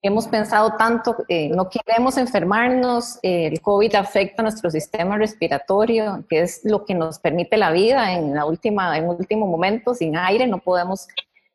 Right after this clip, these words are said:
sobrevivir y sin agua no podemos sobrevivir. Y, y maravilloso que lo digas para el cierre de este programa, porque cuidemos lo que estaba ahí, que a veces no veíamos, nadie sabe lo que tiene hasta que lo pierde.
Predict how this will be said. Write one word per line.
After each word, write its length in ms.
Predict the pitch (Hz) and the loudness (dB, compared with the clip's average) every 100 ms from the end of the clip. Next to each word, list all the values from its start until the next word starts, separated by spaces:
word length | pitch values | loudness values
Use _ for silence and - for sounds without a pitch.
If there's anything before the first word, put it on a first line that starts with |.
| _ _ | _ _
sobrevivir 840 | - 214 196 185 170 180 240 - | -2 2 4 4 4 4 2 2
y 100 | 254 | 0
sin 280 | 233 240 214 | 0 2 2
agua 300 | 262 269 277 | 2 2 2
no 300 | 233 254 277 | 4 2 2
podemos 400 | 226 233 190 156 | 2 2 0 -2
sobrevivir. 520 | - - - 50 - - | -6 -6 -8 -10 -12 -20
Y, 480 | - 170 - 175 - | -12 -8 -4 -4 -4
y 40 | |
maravilloso 720 | 175 180 170 170 175 196 196 247 | -4 -2 0 2 2 0 -2 -2
que 100 | 226 | 0
lo 120 | 190 | 2
digas 280 | 170 175 190 | 2 0 -2
para 220 | - - 202 | -4 -2 -4
el 60 | |
cierre 260 | - 196 190 | 0 0 2
de 80 | 208 | 0
este 160 | - | -2
programa, 680 | 220 180 160 185 202 226 240 - _ _ _ | -2 0 2 2 2 0 -4 -12 _ _ _
porque 420 | 196 185 196 180 | -2 0 -2 -2
cuidemos 420 | 214 202 214 254 | 2 2 4 4
lo 140 | 269 247 | 2 0
que 80 | 190 | -4
estaba 360 | - 214 226 | -2 0 2
ahí, 220 | 233 240 | 2 0
que 120 | 240 208 | 0 0
a 40 | |
veces 220 | 190 226 | 0 0
no 160 | 226 226 | 0 2
veíamos, 800 | 214 233 240 247 240 247 - - | 2 2 2 0 -2 -4 -12 -10
nadie 280 | 170 180 214 | -4 0 0
sabe 340 | 240 202 208 | 0 0 2
lo 120 | 226 226 | 0 -2
que 100 | 247 | -4
tiene 400 | 196 202 220 - | -2 -2 -2 -4
hasta 320 | 165 - - | -6 -8 -14
que 200 | - 147 | -14 -14
lo 80 | 160 | -8
pierde. 580 | - 196 190 190 208 | -2 0 2 0 -2